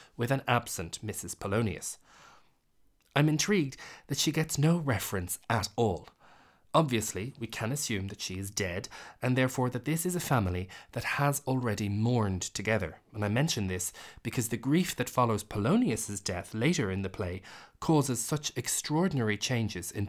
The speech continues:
both of the bereaved children. For now, let's get back to the text.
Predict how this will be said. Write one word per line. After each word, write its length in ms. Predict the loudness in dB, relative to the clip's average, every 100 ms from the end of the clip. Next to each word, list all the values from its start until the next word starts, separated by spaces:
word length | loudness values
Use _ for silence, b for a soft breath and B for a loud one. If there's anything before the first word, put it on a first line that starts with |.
| 0
both 320 | 0 0 -4
of 120 | -6
the 60 | -2
bereaved 540 | -2 -2 -4 -6 -6
children. 400 | -2 -2 -2 -8 _ _ _ _ _ _ _ _ _ _ _ _ _ -20 -6
For 160 | 2
now, 280 | 4 4 0 -10 B B B B _ _ -2
let's 180 | 0 2
get 160 | 0
back 160 | 0 -6
to 80 | -8
the 80 | -6
text. 420 | -4 -4 -8